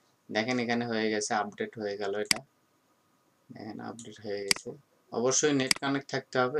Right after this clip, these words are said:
net connect ছাড়া কিন্তু update হবে না। এতটুকুই কাজ, আর কিছুই নেই। এইভাবে আপনারা,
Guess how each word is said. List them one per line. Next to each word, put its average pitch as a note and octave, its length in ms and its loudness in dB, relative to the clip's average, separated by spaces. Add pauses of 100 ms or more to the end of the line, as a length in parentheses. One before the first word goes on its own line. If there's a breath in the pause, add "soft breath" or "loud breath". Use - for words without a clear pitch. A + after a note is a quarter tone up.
net A#2+ 240 -2
connect C3 300 -2
ছাড়া B2+ 200 0 (600 soft breath)
কিন্তু A#2 240 -2 (220)
update A2 360 0
হবে G#2+ 240 -4
না। C3+ 60 -4 (920)
এতটুকুই B2 580 -2 (120)
কাজ, B2 180 4 (1300)
আর A2+ 120 0 (120)
কিছুই B2+ 420 -2
নেই। B2 120 -4 (180)
এইভাবে B2 300 2 (100)
আপনারা, A#2+ 340 0